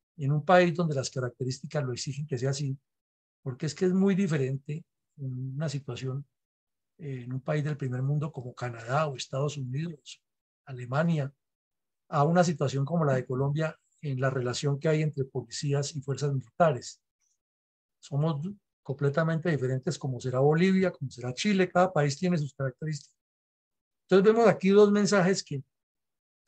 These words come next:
que no calan, que el, que el abanderado de la paz total sea el canciller, porque no, no cuadra mucho. Y segundo, ese mensaje de que los responsables de toda la violencia son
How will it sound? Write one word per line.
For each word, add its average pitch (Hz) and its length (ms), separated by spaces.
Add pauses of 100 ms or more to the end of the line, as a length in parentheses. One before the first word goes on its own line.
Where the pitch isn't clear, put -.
que 139 140
no 160 160
calan, 165 340 (800)
que 151 200
el, 165 140
que 175 120
el 165 80
abanderado 156 480
de 208 60
la 175 160
paz 175 200
total 185 340
sea 175 140
el 175 100
canciller, 151 560 (320)
porque - 280
no, 147 300
no 147 120
cuadra 170 340
mucho. 165 360 (640)
Y 165 80
segundo, 165 420
ese 202 160
mensaje 156 420
de 165 140
que 135 120
los 127 120
responsables 151 880 (360)
de 131 120
toda 170 240
la 170 80
violencia 139 480
son 143 360